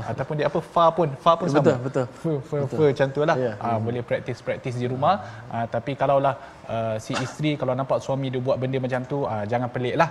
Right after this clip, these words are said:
Speaker 1: Maksud dia, dia baru tengok My Quran Time.
Speaker 2: Betul.
Speaker 1: Ah, dia baru
Speaker 2: Hmm.
Speaker 1: belajar tentang Al-Hamas. Ya.
Speaker 2: Hmm.
Speaker 1: Terima kasih, Ustaz.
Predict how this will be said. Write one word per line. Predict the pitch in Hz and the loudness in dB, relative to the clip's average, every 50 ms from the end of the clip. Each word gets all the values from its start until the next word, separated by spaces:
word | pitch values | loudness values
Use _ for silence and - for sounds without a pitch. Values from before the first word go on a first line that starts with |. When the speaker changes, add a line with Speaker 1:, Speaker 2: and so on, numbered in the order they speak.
| - - - - - - | -2 -10 -16 -14 -12 -10
Speaker 1:
Maksud | 113 - - 117 127 | -8 -6 -4 -2 -2
dia, | 135 123 123 | 0 0 0
dia | 123 120 117 120 | 0 2 4 4
baru | 127 135 139 127 - | 4 4 2 0 0
tengok | 123 131 123 123 | 0 -2 0 0
My | 123 127 117 - | 0 0 0 0
Quran | 127 127 123 120 117 147 | 0 0 0 2 2 2
Time. | 131 113 98 - - - | 2 2 0 -6 -10 -12
Speaker 2:
Betul. | - - - 104 107 113 | -8 -6 -2 0 2 4
Speaker 1:
Ah, | 117 123 120 117 113 113 | 6 6 6 6 4 4
dia | 120 127 120 135 | 4 4 6 4
baru | 156 143 135 | 4 4 4
Speaker 2:
Hmm. | 123 | 4
Speaker 1:
belajar | 135 139 135 139 143 131 117 123 | 4 4 4 6 4 2 2 0
tentang | 120 113 - 135 156 170 - - - - - 123 | -2 -2 0 0 0 0 -4 -12 -18 -8 -4 -2
Al-Hamas. | 123 113 107 - 120 120 120 127 123 110 - - - - - - 95 120 | -2 -2 0 0 -2 0 4 4 2 2 0 -4 -14 -18 -14 -4 0 0
Ya. | 151 196 | 0 0
Speaker 2:
Hmm. | - - - - - | -2 -6 -14 -12 -8
Speaker 1:
Terima | - 120 120 127 | -6 -2 0 0
kasih, | 127 - 151 127 - | 2 2 0 2 4
Ustaz. | - 160 190 | 4 4 4